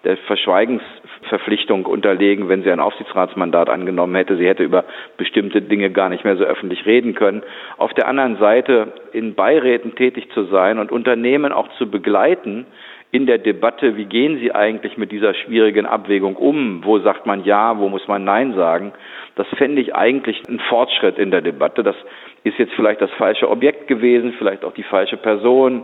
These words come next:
oder die falsche Institution. Aber die Idee an sich, Unternehmen auch institutionell zu öffnen,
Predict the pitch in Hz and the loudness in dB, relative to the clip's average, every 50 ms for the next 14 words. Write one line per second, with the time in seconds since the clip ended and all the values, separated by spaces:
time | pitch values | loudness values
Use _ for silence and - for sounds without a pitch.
0 | - - 98 95 95 95 - - - - - - - - - - 110 104 95 127 | -6 -2 0 2 2 0 -2 -10 -20 -20 -20 -16 -16 -6 -2 -2 -2 0 0 -2
1 | - 156 170 - 147 123 - 113 104 - - 120 113 113 117 117 113 113 117 123 | -2 -2 -2 -2 -2 0 0 -2 -2 0 0 2 2 2 2 0 -2 -2 -2 -4
2 | - - - 131 123 120 139 160 175 - 160 151 151 143 170 220 220 - - - | -6 -6 -6 -6 -2 2 4 4 4 4 2 -2 -2 0 0 0 0 -2 -6 -12
3 | - - - _ _ - - - - - - - - - - _ _ - 139 139 | -12 -14 -18 _ _ -20 -20 -20 -20 -20 -20 -20 -20 -20 -20 _ _ 0 0 0
4 | 135 - 135 120 123 131 147 175 185 190 175 135 120 123 - - - 170 190 202 | 2 2 2 2 2 4 4 4 4 2 2 0 0 -2 -2 -4 -4 -4 -4 -4
5 | 202 - 190 - - 170 165 - - 147 135 131 127 127 127 127 123 - - 127 | -8 -10 -10 -2 -2 -2 -2 -2 -4 -4 -2 2 2 2 2 2 0 -2 -4 -4
6 | - - 135 143 - - - - 135 107 92 85 80 76 80 | -2 0 0 -2 -2 -4 -8 -6 -2 -2 -2 -2 -4 -10 -14